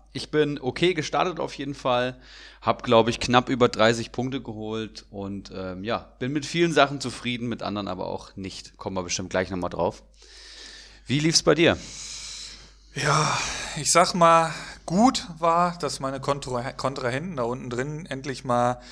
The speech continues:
Speaker 2: nicht so stark gepunktet haben. Das
Speaker 1: Mhm.
Speaker 2: Schlechte, ich habe auch nicht so stark gepunktet.
Speaker 1: <laughs>
Speaker 2: Ja. Ähm,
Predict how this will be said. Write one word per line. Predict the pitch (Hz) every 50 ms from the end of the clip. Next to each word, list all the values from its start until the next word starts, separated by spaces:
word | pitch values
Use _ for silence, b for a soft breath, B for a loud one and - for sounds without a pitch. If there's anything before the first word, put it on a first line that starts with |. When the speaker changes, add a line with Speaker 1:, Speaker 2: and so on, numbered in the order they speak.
| B B B B B B B
Speaker 2:
nicht | 127 131 160 170 - -
so | - 135 143 170 185 180
stark | - - - 117 117 110
gepunktet | 120 107 - - 120 120 117 135 131 -
haben. | - 113 120 135 139 135
Das | 127 110
Speaker 1:
Mhm. | 101
Speaker 2:
Schlechte, | 90 127 139 139 - - - 147 143 139 135 139 135 - B B B B B B
ich | 139 120 - -
habe | 131 127 123
auch | 110 127 139 143
nicht | 139 127 110
so | 107 113 120
stark | 113 - - 117 110 113 113 -
gepunktet. | 123 - - 131 120 123 - - 139 160 - - - -
Speaker 1:
<laughs> | -
Speaker 2:
Ja. | 143 139 147 147 143 B B B B B B B B B B B
Ähm, | B 135 123 120 120 120 120 120 117 117 120